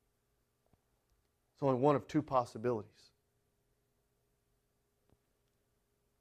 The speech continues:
You've never been impacted by the love of Jesus, or you don't love those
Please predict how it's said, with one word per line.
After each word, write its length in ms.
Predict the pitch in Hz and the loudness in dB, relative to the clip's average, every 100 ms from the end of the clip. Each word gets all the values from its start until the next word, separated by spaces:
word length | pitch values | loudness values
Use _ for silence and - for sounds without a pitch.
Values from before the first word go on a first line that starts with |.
| _ _ _ _ _ - | _ _ _ _ _ 0
You've 260 | 143 135 | 2 2
never 320 | 123 135 127 | 2 2 2
been 180 | 113 107 | -2 -2
impacted 560 | 123 123 117 101 - 98 | -2 -4 -8 -10 -8 -8
by 160 | 95 95 | -6 -8
the 100 | 92 | -6
love 260 | 101 98 | -6 -6
of 140 | 92 - | -8 -16
Jesus, 560 | - 107 - - - - _ _ _ _ _ _ _ _ _ _ _ _ _ _ _ _ _ _ _ _ _ _ _ _ _ - | -20 -20 -20 -20 -20 -20 _ _ _ _ _ _ _ _ _ _ _ _ _ _ _ _ _ _ _ _ _ _ _ _ _ -10
or 100 | 104 | -6
you 120 | 104 | -4
don't 180 | 104 - | -4 -4
love 160 | 101 90 | -8 -6
those 220 | 85 78 | -10 -14